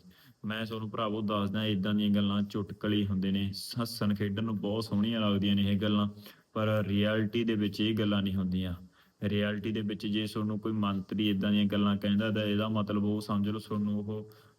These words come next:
ਵੋਟਾਂ ਦੇ ਝਾਂਸੇ 'ਚ ਲੈਣਾ ਕਹਿ-, ਅਹ, ਲੈਣਾ ਚਾਹੁੰਦਾ, ਹੋਰ ਕੁਛ ਨਹੀਂ ਉਹਦੇ ਅੱਲੇ ਪੱਲੇ ਹੈਗਾ। ਤੇ ਇੱਦਾਂ ਹੋਇਆ ਵੀ ਆ, ਸਾਡੀ ਹੁਣ ਰਿਐਲਿਟੀ ਤੁਹਾਡੇ ਸਾਰਿਆਂ ਦੇ ਸਾਹਮਣੇ ਆ। ਬੱਕਰੀ, ਮੁਰਗੀ ਤਾਂ ਚਲੋ ਦੂਰ ਦੀ ਗੱਲ, ਲੋਕਾਂ ਦੀਆਂ ਜਿਹੜੀਆਂ ਮੱਝਾਂ, ਗਾਈਆਂ, ਸ਼ੈੱਡਾਂ ਦੇ ਸ਼ੈੱਡ ਰੁੜ ਗਏ, ਲੋਕਾਂ ਦੇ ਘਰ ਰੁੜ ਗਏ,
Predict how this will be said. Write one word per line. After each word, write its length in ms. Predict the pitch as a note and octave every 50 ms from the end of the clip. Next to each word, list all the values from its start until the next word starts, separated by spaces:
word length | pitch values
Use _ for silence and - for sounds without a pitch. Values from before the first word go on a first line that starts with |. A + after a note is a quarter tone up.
| _ -
ਵੋਟਾਂ 440 | G2+ G2+ A2 G#2+ G2 - - A#2 A2+
ਦੇ 100 | A2+ A2
ਝਾਂਸੇ 360 | G2+ A#2 A2+ G#2+ - A2+ G#2
'ਚ 60 | F#2+
ਲੈਣਾ 320 | G2+ G2+ G2+ G2 G2+ G2
ਕਹਿ-, 220 | F#2+ - G2 G2 G2
ਅਹ, 420 | D2 D#2 G2+ G2 F#2+ F#2+ F#2+ F#2+
ਲੈਣਾ 300 | F#2+ G2+ G#2+ G#2+ G#2+ G#2
ਚਾਹੁੰਦਾ, 340 | G2 G2+ G#2 G2+ G#2 G#2 A2
ਹੋਰ 260 | G#2+ G#2+ G#2+ G#2 G#2
ਕੁਛ 300 | G#2 - B2+ A#2+ A#2 -
ਨਹੀਂ 140 | A#2 G#2+ G2+
ਉਹਦੇ 160 | F#2+ F#2+ G2+
ਅੱਲੇ 200 | G2+ G2 F#2+ F#2+
ਪੱਲੇ 300 | F#2 F#2+ F#2+ F#2 F2+ F2
ਹੈਗਾ। 320 | F#2 E2 E2 F2+ F#2+ F#2+ G#2 - - _ _ _ _ _ _ _ _ _ _ _ _ _ _
ਤੇ 440 | - A2+ G#2+ G#2+ G#2+ G#2+ G2+ G#2 - -
ਇੱਦਾਂ 340 | B2+ A#2+ G#2+ G2 A#2+ A#2+ A#2
ਹੋਇਆ 340 | G#2+ G#2+ G#2 G#2+ G#2+ A2 A2
ਵੀ 220 | G#2 A#2 A#2+ A#2+
ਆ, 140 | A#2 G#2+ G#2+ - -
ਸਾਡੀ 460 | - - A2+ G#2 G2 F#2+ F#2+ G#2 G#2
ਹੁਣ 140 | G2+ G#2 G#2
ਰਿਐਲਿਟੀ 540 | G#2 G2+ G2+ G2+ G2+ G2 G2 F#2+ G#2 G#2+ G#2
ਤੁਹਾਡੇ 240 | G2+ G#2+ G2+ G2+
ਸਾਰਿਆਂ 320 | G2+ - G2 G2 G2+ G#2+ A2
ਦੇ 100 | A2 G#2+
ਸਾਹਮਣੇ 460 | G#2+ - G2 G2 G#2 G#2+ A2 A2 G#2+
ਆ। 120 | G#2+ G#2 G#2 - _ _ _ _ _ -
ਬੱਕਰੀ, 540 | G#2 G2+ A2 G#2 - - - B2 A#2 A#2 A2+
ਮੁਰਗੀ 520 | A2+ G#2+ G#2 G2+ G2 F#2 F#2+ A2 A2+ A2+
ਤਾਂ 200 | G2+ A2+ A2+ A2
ਚਲੋ 240 | G#2 G2 A2 G#2+ G#2+
ਦੂਰ 320 | G2+ F#2 G2+ G2 G2 F#2+
ਦੀ 180 | F#2+ G2 G#2+ G#2
ਗੱਲ, 200 | G#2+ G#2 G#2 G#2
ਲੋਕਾਂ 360 | G#2 G#2 G2+ G2 G#2 G#2 G#2
ਦੀਆਂ 160 | G#2 G#2 G#2
ਜਿਹੜੀਆਂ 240 | G2+ G2+ G2+ G#2 G#2
ਮੱਝਾਂ, 480 | G2+ G2+ F#2+ F#2 F2+ F2 G#2+ G#2+ G#2+ G#2+
ਗਾਈਆਂ, 540 | G#2 F#2 G2+ G#2+ G2 G2 G2 G2+ G2+ G2 F#2+
ਸ਼ੈੱਡਾਂ 400 | - - - G2 F#2+ G2 G#2 G2+
ਦੇ 120 | G2+ G2
ਸ਼ੈੱਡ 320 | F#2+ - G2 F#2+ F2+ F2+
ਰੁੜ 200 | G2 G2+ G2+ G#2
ਗਏ, 200 | G#2 G2+ G#2+ A2
ਲੋਕਾਂ 360 | G2+ G2 G2+ G2 - - G2+ G2+
ਦੇ 100 | G#2 G2+
ਘਰ 240 | - - G#2+ G2+
ਰੁੜ 280 | F#2+ G2 G2 G#2 G2+ G2+
ਗਏ, 240 | G2+ G#2 A2 G#2